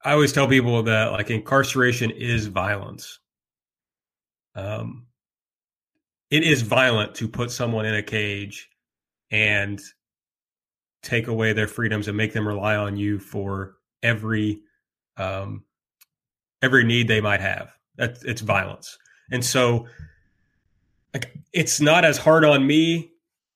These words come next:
as it is on the people who are imprisoned. Uh, but there is, like, a level of, like, secondary violence that you bear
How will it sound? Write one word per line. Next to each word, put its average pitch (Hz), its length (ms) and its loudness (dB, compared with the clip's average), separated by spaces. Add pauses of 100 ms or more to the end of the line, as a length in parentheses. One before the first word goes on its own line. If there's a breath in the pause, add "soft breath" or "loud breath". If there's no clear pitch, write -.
(440)
as 139 160 2
it 135 100 2
is 147 160 4
on 147 100 4
the 139 80 2
people 156 300 0
who 143 180 2
are 127 120 2
imprisoned. 185 560 -2 (1200)
Uh, 120 140 -8
but 143 220 -4
there 151 180 4
is, 175 420 2
like, 143 180 0
a 139 60 -2
level 131 640 -2
of, 120 480 -4 (520)
like, 123 180 -6
secondary 135 640 2
violence 120 580 2
that 117 160 -2
you 117 140 -4
bear 131 540 -2